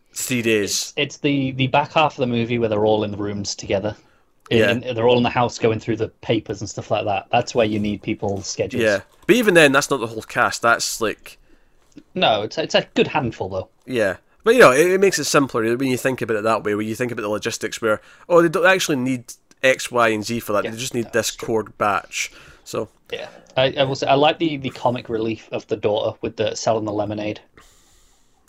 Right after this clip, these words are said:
Speaker 1: Oh, well, well, they're all in the hou-, 'cause, yeah, so basically just to explain this, they're all at Tom Hanks's house because they, they, they don't want the rest of the, the office to know they've got these yet, these papers,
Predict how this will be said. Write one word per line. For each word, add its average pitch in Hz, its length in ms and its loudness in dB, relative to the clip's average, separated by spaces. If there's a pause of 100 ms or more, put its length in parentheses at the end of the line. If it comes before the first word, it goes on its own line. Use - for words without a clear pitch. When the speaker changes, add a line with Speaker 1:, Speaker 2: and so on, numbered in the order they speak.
(160)
Speaker 1:
Oh, 127 140 6 (140)
well, 135 140 6
well, 131 120 6
they're 131 100 6
all 131 100 10
in 127 80 2
the 117 60 0
hou-, 135 120 0
'cause, 143 180 -2 (200)
yeah, 135 160 6
so 175 200 0
basically 202 340 2
just 143 120 -6
to 135 60 -4
explain 135 380 0
this, 104 200 -2 (280)
they're 139 120 8
all 208 380 8
at 156 360 8 (320)
Tom 165 220 0
Hanks's 139 460 0
house 110 540 -2 (420)
because 120 720 0 (360)
they, 127 600 2 (220)
they, 143 180 -6
they 151 140 0
don't 165 120 4
want 175 140 6
the 160 60 0
rest 147 200 2
of 131 80 -6
the, 120 80 -4
the 113 140 2
office 123 300 0
to - 120 -10
know 120 80 0
they've 110 160 -4
got 110 220 0
these 135 200 -4
yet, 143 140 2
these 120 140 -8
papers, 135 460 -4